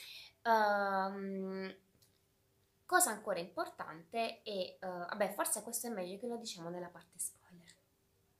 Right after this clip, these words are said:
Che cosa ne penso di questo libro? Questo libro, non l'ho detto, è un prodotto in self con You Can Print e contiene la bellezza di trecentottantasette pagine.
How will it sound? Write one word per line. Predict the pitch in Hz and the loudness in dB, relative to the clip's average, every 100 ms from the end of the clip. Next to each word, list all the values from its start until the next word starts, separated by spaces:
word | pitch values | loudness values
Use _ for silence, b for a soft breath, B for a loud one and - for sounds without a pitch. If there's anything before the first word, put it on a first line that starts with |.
| _ B B B B B _ | _ B B B B B _
Che | 494 494 | 0 2
cosa | 196 214 | 2 2
ne | 208 | 0
penso | 202 170 170 170 | -2 -6 -4 -8
di | 175 | -10
questo | 170 - - | -8 -8 -8
libro? | 160 165 - 180 | -12 -14 -14 -6
Questo | 349 - 226 | -2 0 -2
libro, | 185 180 - 320 - - - - _ _ - _ _ _ _ - | -6 -10 -2 -2 -2 -14 -20 -20 _ _ -20 _ _ _ _ -16
non | 208 202 208 214 | -6 -2 -2 0
l'ho | 190 | 0
detto, | 180 175 - _ 240 247 - | 0 -4 -12 _ -2 -2 0
è | 247 | -2
un | 190 | -2
prodotto | 208 233 262 - | -2 -4 -4 -10
in | 180 | -12
self | - 165 175 - 240 240 | -8 -8 -8 -8 -10 -8
con | 196 180 180 180 | -6 -6 -6 -8
You | 202 214 | -12 -12
Can | 185 175 - | -12 -12 -14
Print | 165 160 - - 302 - | -20 -20 -8 -2 -2 -2
e | 285 | -8
contiene | - 349 - 180 175 | -6 -8 -8 -8 -6
la | 208 | -6
bellezza | 220 277 185 - - 226 220 - B B B B - | -4 -4 -6 -14 -10 -8 -8 -10 B B B B -18
di | 214 226 202 - _ _ _ | -6 -4 -4 -6 _ _ _
trecentottantasette | - 370 202 180 185 233 247 277 277 220 208 214 247 170 - _ 185 - _ _ | -4 -2 -2 -6 -8 -10 -8 -8 -8 -10 -14 -12 -12 -12 -16 _ -14 -14 _ _
pagine. | _ _ - 165 170 170 | _ _ -18 -8 -6 -8